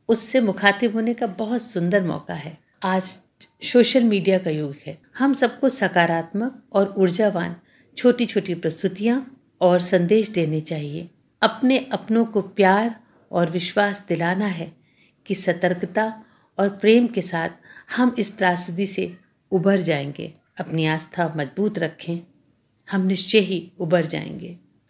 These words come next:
कुछ बात है कि हस्ती मिटती नहीं हमारी, कुछ बात है कि हस्ती मिटती नहीं हमारी, सदियों रहा है दुश्मन दौरे जहां हमारा।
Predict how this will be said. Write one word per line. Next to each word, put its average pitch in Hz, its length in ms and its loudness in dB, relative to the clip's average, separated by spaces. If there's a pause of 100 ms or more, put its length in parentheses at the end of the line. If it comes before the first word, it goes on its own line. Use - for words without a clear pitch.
(100)
कुछ 277 240 0
बात 208 360 2
है 202 160 -4
कि 175 380 -6 (120)
हस्ती 185 540 -2
मिटती 185 420 0
नहीं 175 280 0
हमारी, 151 540 -6 (400)
कुछ 220 220 0
बात 220 320 2
है 208 240 0
कि 196 180 -8
हस्ती 196 720 -2 (320)
मिटती 202 440 2
नहीं 180 300 2
हमारी, 160 580 -4 (400)
सदियों 214 580 4
रहा 185 280 4
है 165 200 -2
दुश्मन 160 540 -4 (100)
दौरे 175 440 0
जहां 160 320 -4
हमारा। 156 440 -8